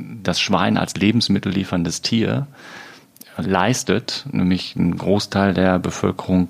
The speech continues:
mit Fleisch zu versorgen, die Fleisch isst, wird es absolut gering geschätzt. Und das finde ich schade. Schade im Sinne des Tierwohlgedankens,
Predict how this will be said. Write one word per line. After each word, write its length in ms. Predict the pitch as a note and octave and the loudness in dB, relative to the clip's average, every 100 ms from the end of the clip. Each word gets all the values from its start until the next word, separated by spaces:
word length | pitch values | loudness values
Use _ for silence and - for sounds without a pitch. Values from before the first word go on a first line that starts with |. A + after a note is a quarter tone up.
| - | -2
mit 160 | F2 | -4
Fleisch 300 | - F#2 - | 0 -2 -2
zu 80 | - | -4
versorgen, 520 | - E2 E2 E2 G2 | -4 -2 -2 0 0
die 200 | E2+ E2 | 0 -4
Fleisch 320 | - D#3 D3+ | -2 -4 -2
isst, 240 | G#2 B2 - - - - - - - - | -2 -4 -6 -18 -14 -14 -14 -14 -18 -4
wird 500 | G#2+ G2 F2+ G2+ F#2 | 2 4 4 2 0
es 100 | - | -2
absolut 480 | F2+ - G2+ F2+ - | -4 -2 -2 -2 -2
gering 260 | F#2 G2 | 4 4
geschätzt. 520 | F2+ - - - - - - _ _ _ _ _ _ _ - - | 4 2 -2 -4 -8 -12 -20 _ _ _ _ _ _ _ -20 -10
Und 340 | F#2+ F#2 F2 - - | -4 -2 -4 -6 -4
das 140 | E2+ | 0
finde 120 | G2 | 2
ich 60 | E2+ | 2
schade. 360 | F2 E2+ D#2+ - - _ _ _ _ _ _ - - | 0 0 -2 -6 -16 _ _ _ _ _ _ -20 -16
Schade 300 | - E2 G2 | -8 -2 2
im 100 | G2 | 2
Sinne 220 | F#2+ G2+ | 4 4
des 300 | F2 - - | 4 0 -4
Tierwohlgedankens, 1160 | - A2 A2+ A#2 A#2+ G#2+ G#2 A2+ A#2 A#2 A#2 - | 0 2 4 4 2 2 0 0 2 2 0 -2